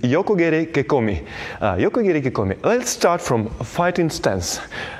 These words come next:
Uh, fighting stance. Uh, first, uh, do like this. <sighs> Kosadachi. This is kosadachi.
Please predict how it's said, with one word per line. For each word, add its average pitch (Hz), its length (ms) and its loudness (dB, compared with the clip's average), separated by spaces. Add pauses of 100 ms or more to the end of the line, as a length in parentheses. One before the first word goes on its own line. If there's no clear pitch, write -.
(100)
Uh, 104 260 2
fighting 156 380 0
stance. - 520 -2 (200)
Uh, 104 240 2
first, - 600 -2 (760)
uh, 107 600 0
do 202 340 0
like 175 460 0
this. 139 440 -2 (1200)
<sighs> - 580 -4
Kosadachi. 131 680 -2 (600)
This 143 200 0
is 127 160 0 (220)
kosadachi. 165 720 0